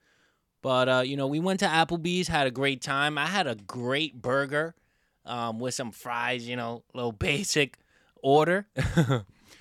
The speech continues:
But, you know, I had a great burger, bacon cheeseburger with some fries. The fries was good. And we had, like, some Blue Aloha, um, some little drink there, man. You know, it had the, the rocks,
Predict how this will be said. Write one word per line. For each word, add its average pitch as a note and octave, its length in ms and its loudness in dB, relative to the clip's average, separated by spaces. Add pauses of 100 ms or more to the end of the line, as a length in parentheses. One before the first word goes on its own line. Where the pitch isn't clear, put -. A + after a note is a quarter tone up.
(320)
But, B2+ 160 2
you B2+ 80 2
know, B2+ 140 2
I B2+ 100 2
had C#3+ 80 0
a B2+ 60 0
great A#2+ 340 0
burger, F3 380 6
bacon D3 340 2
cheeseburger D#3 840 0
with B2+ 140 -2
some A#2 180 -6
fries. C3+ 540 2
The A2+ 60 -12
fries B2+ 400 0
was A2 160 -6
good. B2 420 4 (1040)
And C3+ 140 -4
we D3+ 100 0
had, D#3 260 2
like, C#3 200 0
some C3 220 -4
Blue D3+ 380 2
Aloha, B2+ 680 2 (640)
um, G#2+ 460 -8
some D#3+ 240 -8
little D#3+ 180 0
drink C#3 400 -2
there, F#2+ 220 -12
man. G#2 260 -16
You A2 120 -10
know, G#2+ 80 -10
it G#2+ 60 -12
had A2 200 -10
the, G2 340 -12
the G2 100 -14
rocks, B2 560 0